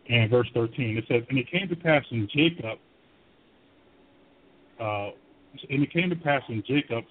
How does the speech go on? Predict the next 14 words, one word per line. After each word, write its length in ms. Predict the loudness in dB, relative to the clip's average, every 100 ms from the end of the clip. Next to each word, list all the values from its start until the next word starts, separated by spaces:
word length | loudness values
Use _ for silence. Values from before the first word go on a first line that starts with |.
| -4
saw 280 | 0 2 2
Rachel's 460 | 0 -2 -6 -6 0
daughter, 400 | 4 4 2 -6 -12 _ _ _ _ _ _ _ _ -2
um, 460 | 2 2 -2 -8 -14 _ _ _ _ _ _ 0
Ra-, 180 | 2 2 2
saw 260 | 2 4
Rachel, 340 | 2 0 -4 -2
the 120 | -4
daughter 340 | 0 2 4 2 -4
of 100 | -8
Laban, 640 | -6 -4 0 2 2 0 -6 -14 _ _ _
his 220 | 2 4 4
mother's 640 | 0 2 2 2 2 2 -2 -8 0
brother, 380 | 0 0 -6